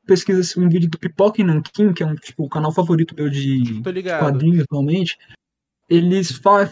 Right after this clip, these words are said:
Speaker 1: tem um vídeo sobre o Squeak the Mouse, eles comentam a respeito da história e tal. É muito bom. Pipo-, mano, atualmente, pra mim, eu tô vivendo na base de Pipoca e Nanquim, James Gunn e Casimiro.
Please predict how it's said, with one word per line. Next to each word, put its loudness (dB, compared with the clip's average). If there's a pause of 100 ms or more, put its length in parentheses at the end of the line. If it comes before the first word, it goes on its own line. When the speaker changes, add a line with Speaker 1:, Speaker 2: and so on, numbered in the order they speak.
(160)
Speaker 1:
tem 0
um 4
vídeo -4
sobre -2
o 0
Squeak -4
the 6
Mouse, 0
eles -4
comentam -2
a 0
respeito -6
da -6
história -4
e -8
tal. -10
É -12
muito 0
bom. 0 (580)
Pipo-, 0
mano, 0
atualmente, 2
pra 6
mim, 4 (100)
eu 0
tô 0
vivendo 2
na -10
base -2
de -4
Pipoca -2
e 2
Nanquim, -2 (520)
James 6
Gunn 2 (500)
e -20
Casimiro. 0